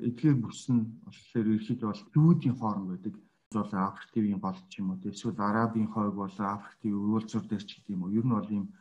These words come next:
ийм бол зааг дээр байд юм байна. За, энэ ялцууд нь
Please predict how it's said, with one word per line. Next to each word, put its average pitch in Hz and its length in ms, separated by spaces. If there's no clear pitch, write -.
ийм 107 160
бол 90 240
зааг 113 320
дээр 101 160
байд 98 160
юм 95 160
байна. 147 160
За, 127 320
энэ 151 320
ялцууд 165 480
нь 123 160